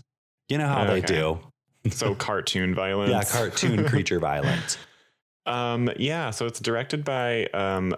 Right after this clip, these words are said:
Speaker 2: a name I can't pronounce, and it's, uh, obviously Disney, and, uh, this thing grossed a hundred and seventeen million dollars in just the U S A, uh, box office. So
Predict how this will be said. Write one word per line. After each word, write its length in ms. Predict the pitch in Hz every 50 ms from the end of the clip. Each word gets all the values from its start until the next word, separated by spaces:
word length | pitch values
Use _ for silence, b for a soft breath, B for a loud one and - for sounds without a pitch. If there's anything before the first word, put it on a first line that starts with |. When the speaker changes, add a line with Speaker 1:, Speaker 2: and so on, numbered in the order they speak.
| -
Speaker 2:
a 100 | - 101
name 300 | 98 92 87 87 92 98
I 80 | 104 113
can't 240 | - - 131 156 143
pronounce, 540 | - 151 143 98 80 78 160 160 - - - _ _ _ _ _ _ _ _ - 107
and 400 | 110 104 104 104 101 101 98 98
it's, 340 | 64 87 107 101 - -
uh, 200 | 110 98 92 85 -
obviously 420 | 80 98 101 104 113 - - 123
Disney, 600 | 104 - 95 90 80 92 92 87 87 87 87 85 - -
and, 440 | 90 92 90 90 90 90 90 87 -
uh, 440 | - - 95 104 104 104 104 98 90
this 360 | 82 107 117 143 156 - - -
thing 480 | - 117 101 95 87 85 87 85 82 - - _ _ _ - 92
grossed 840 | 85 - 98 92 92 101 104 107 110 98 82 78 - - - - - - -
a 60 | -
hundred 400 | - - - 120 127 127 143 147
and 120 | 156 151 139
seventeen 600 | - - 104 104 113 95 - - - 101 95 82
million 640 | - 82 82 82 85 92 110 117 104 82 78 76 71 -
dollars 440 | 82 80 87 90 87 76 73 73 -
in 140 | 67 87 85
just 280 | - 110 135 - - -
the 60 | 80
U 240 | 76 78 80 80 78
S 180 | 80 - - 85
A, 300 | 80 76 76 73 71 -
uh, 420 | - - 71 76 76 71 69 71
box 400 | 73 - 76 73 131 139 - -
office. 340 | 78 73 - - 76 76 -
So 280 | - 85 80 78 82